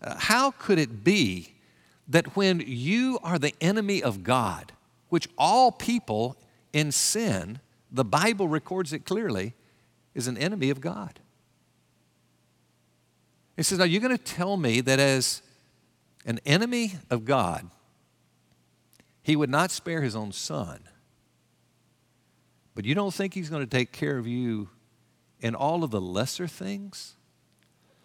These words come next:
I realize that some of those lesser things seem pretty big to us, but we're about to see that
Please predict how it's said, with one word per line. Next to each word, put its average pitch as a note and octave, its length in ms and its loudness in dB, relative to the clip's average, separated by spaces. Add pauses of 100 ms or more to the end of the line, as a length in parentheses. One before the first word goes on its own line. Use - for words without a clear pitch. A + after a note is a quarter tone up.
(240)
I A#2+ 100 6
realize C#3+ 420 6
that A#2+ 120 -4
some D3+ 180 -2
of D#3 60 0
those D3+ 180 0
lesser D#3 320 -2
things C#3 340 -2
seem D3 260 0
pretty E3+ 220 -2
big E3+ 260 -4
to A#2 120 -6
us, F#2+ 360 -8 (1500)
but B2+ 160 -2
we're B2+ 60 2
about D#3 260 4
to B2+ 100 -2
see C3 400 0
that G2 300 -2